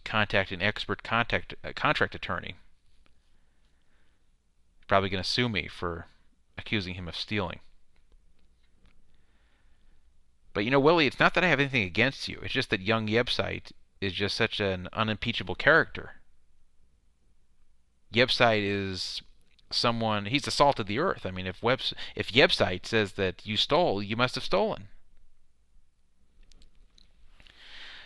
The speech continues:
By the way, uh, this is from Bobby Orr in the chat. I, I don't know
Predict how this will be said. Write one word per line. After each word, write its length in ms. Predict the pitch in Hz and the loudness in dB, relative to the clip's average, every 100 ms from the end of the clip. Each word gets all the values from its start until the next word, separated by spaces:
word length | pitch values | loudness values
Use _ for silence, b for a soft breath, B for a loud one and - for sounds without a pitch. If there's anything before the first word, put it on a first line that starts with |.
| B | B
By 140 | - 127 | 6 8
the 80 | |
way, 280 | 123 110 110 | 6 6 4
uh, 200 | 95 107 | 4 2
this 220 | 95 139 | 2 0
is 80 | 135 | 2
from 180 | - 110 | 2 6
Bobby 300 | 113 117 113 | 6 6 2
Orr 260 | - 110 110 | 0 0 0
in 80 | |
the 80 | 95 | -2
chat. 500 | - - 90 - - - b b b b b - - - - | 0 0 0 -4 -10 -12 b b b b b -18 -18 -16 -10
I, 240 | 90 90 | -8 -6
I 100 | - | -4
don't 180 | 98 95 | -4 -4
know 640 | 98 95 95 92 92 90 | -2 0 0 -2 -4 -6